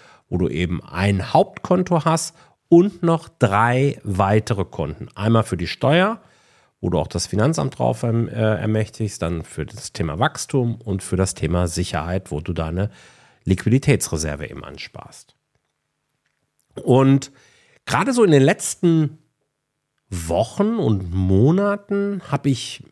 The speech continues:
mehrere Rückfragen zu dem Thema bekommen, teilweise von neueren Kunden, teilweise aber auch von Interessenten, Geschäftspartnern, Freunden.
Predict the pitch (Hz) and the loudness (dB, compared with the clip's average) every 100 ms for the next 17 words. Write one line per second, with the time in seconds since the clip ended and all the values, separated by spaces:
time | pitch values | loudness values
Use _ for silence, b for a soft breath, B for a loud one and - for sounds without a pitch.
0 | _ - 104 135 165 131 98 104 214 - | _ -6 2 4 4 2 0 2 0 0
1 | - 143 160 160 160 - 139 131 - 139 | -6 0 2 2 0 -2 0 0 2 0
2 | 131 120 113 - 110 110 - 82 87 82 | 2 0 -2 0 0 0 -2 -2 0 -2
3 | 87 - 143 156 170 175 156 156 151 - | -4 -2 0 2 4 2 2 -2 -4 -2
4 | 135 135 135 131 131 B B B B B | 0 0 -2 -2 -2 B B B B B
5 | - 202 190 165 143 131 120 - 120 113 | -2 2 4 4 4 2 0 0 0 0
6 | 101 - - - 165 180 180 156 151 139 | -2 -4 -2 2 2 2 2 2 2 2
7 | 117 135 - - - 110 113 - 104 95 | 0 -2 -4 -8 0 2 0 0 -2 -2
8 | - 123 135 135 139 135 | 0 0 2 0 -4 -6